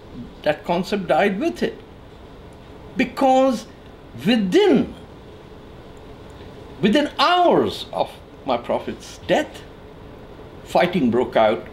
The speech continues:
between his followers. The Prophet said there is no difference between black and white. What did his followers say? "Oh, of course there is. The Quraysh, the people of Quraysh, the tribe of Quraysh,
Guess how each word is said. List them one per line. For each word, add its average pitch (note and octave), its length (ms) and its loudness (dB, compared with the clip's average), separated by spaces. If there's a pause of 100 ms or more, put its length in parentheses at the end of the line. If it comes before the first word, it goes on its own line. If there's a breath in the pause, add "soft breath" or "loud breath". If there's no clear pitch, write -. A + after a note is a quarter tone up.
between F2 380 -6
his - 240 -8
followers. - 580 -2 (1800)
The G3+ 80 -4
Prophet F3+ 380 2
said F3 240 2
there D#3+ 140 4
is C3 160 0
no D3+ 180 2
difference D#3+ 400 -2
between D3 380 0
black C3+ 320 0
and D3 160 0
white. D3 340 2 (1400)
What A#2 180 2
did C3 140 0
his B2+ 160 0
followers D#3 400 0
say? F#3+ 280 -2 (140)
"Oh, D3+ 400 2
of - 140 -8
course B3 320 -2
there A#3 220 4
is. - 280 0 (580 loud breath)
The G#2+ 80 0
Quraysh, G3 680 0
the A#2+ 80 -4
people F3 380 0
of - 200 -6
Quraysh, C#3 460 0
the A#2 80 -8
tribe G3 340 0
of - 160 -4
Quraysh, B2 380 -2